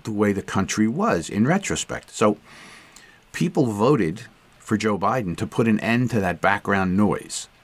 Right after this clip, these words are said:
The unintended consequence is that you get everything that comes with a Joe Biden for president. You get crime out of control.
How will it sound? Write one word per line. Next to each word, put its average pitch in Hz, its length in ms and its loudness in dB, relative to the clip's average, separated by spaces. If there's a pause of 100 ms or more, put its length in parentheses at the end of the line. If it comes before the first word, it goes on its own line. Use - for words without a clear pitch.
(340)
The - 120 -2
unintended 98 680 0
consequence - 800 -2 (600)
is 110 140 -2
that 104 180 0
you 107 100 2
get 98 260 -2
everything 110 460 0
that 101 140 0
comes 90 400 0
with 98 120 0
a 90 60 -4
Joe 95 180 0
Biden 82 460 0
for 107 160 -4
president. - 460 -2 (400)
You 98 100 0
get 85 180 -2
crime 92 320 2
out 92 120 2
of 87 80 0
control. 95 480 -2